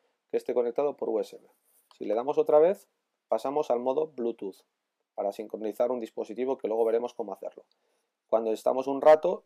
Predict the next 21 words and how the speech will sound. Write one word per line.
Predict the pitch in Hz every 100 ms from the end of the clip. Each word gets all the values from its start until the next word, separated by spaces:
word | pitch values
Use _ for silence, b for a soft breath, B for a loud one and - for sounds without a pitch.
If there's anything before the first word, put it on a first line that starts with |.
| -
automáticamente | 113 120 123 127 131 131 143 139 143
en | 139
el | 135
modo | 143 143
ese | 151 156 156
pa-, | - 127
se | 131 120
pone | 127 131 123
la | 107
hora, | 98 92 - _
¿m? | 143 170
Para | - 101
que | -
veáis. | - - - _ _ _ _ _ _ _ _ _ _ _ _ _ _ _
Este | 143 - 185
es | 160
el | 131
modo, | 131 156 175 - - 135
eh, | 113 110
reloj, | 110 110 110 - _ _ _ _ -
¿m? | 170